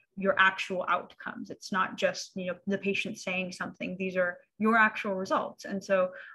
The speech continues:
uh, with this being said, we only do show your great outcomes. So there's no worry about, you know, a negative one showing up here.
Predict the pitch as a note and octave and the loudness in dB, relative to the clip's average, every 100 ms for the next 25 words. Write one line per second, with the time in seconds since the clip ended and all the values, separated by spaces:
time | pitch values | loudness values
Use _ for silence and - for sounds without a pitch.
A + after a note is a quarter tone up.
0 | - G3 F#3+ B3 B3 A#3+ - G#3+ G#3 G3 | -4 0 4 2 4 -2 0 0 0 0
1 | G3 F#3 F#3+ G3+ - A#3 A#3+ A3+ F#3 A3 | -2 0 -2 -2 0 2 4 2 2 0
2 | A3 - G#3+ G#3+ F#3+ G3+ F#3+ F#3 G3+ A3 | 0 0 0 2 0 -2 0 0 2 4
3 | A3 A3 A#3 A#3+ A#3 G3 F#3 F#3 F#3+ G3+ | 2 0 -2 0 0 0 0 0 0 2
4 | G3 F#3 F#3 F#3+ F#3 F3+ - F#3+ F3+ F3 | 2 0 2 2 2 2 0 -4 -8 -6
5 | F3 F3+ E3+ F3 F#3 F#3 F3+ F3+ F3 - | -6 -6 -6 -6 -4 -6 -4 -6 -6 -6
6 | F3+ F3 F3 - - A#3 C#4+ | -6 -4 -6 -4 -4 -4 -4